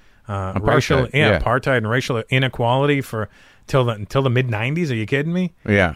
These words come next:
Speaker 1: And it wasn't just a black and white thing over there. It was black, white. It was anybody who was not white.
Speaker 2: Right.
Speaker 1: And Indians were on that list.
Speaker 2: Right. So that's, uh,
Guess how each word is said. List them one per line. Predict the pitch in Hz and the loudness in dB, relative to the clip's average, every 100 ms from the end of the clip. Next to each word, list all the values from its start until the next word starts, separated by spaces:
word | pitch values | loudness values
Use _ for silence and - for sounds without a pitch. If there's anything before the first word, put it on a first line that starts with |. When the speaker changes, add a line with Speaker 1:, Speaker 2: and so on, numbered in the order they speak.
| - | 0
Speaker 1:
And | 143 139 | 2 4
it | |
wasn't | 139 160 156 127 | 4 2 2 0
just | 131 - | -2 -2
a | 117 | -2
black | 127 135 131 | 0 0 0
and | 110 | -2
white | 131 190 | 0 0
thing | - 107 | -2 -4
over | 95 101 | -2 -2
there. | 101 95 - _ _ - | -2 -4 -8 _ _ -2
It | |
was | 185 | 0
black, | 151 123 120 135 110 | 0 0 0 0 0
white. | 120 131 131 | 2 2 2
It | |
was | 131 135 - | -2 -2 0
anybody | 175 196 185 | 2 4 2
who | 160 | 2
was | 165 | 0
not | 135 139 - | 0 -2 -2
white. | 131 139 - - _ _ - | -4 -4 -6 -20 _ _ -10
Speaker 2:
Right. | 95 98 78 - _ | 0 2 2 -4 _
Speaker 1:
And | - 127 123 | -4 -2 0
Indians | 131 175 160 127 | 0 2 2 0
were | 117 120 | 0 2
on | 131 131 | 2 2
that | 117 | 0
list. | 123 151 92 - - | -2 -4 -4 -8 0
Speaker 2:
Right. | 98 85 - - _ _ - | 2 2 0 -14 _ _ -4
So | - | 2
that's, | 196 208 | 4 2
uh, | - 160 156 151 | 0 -6 -8 -8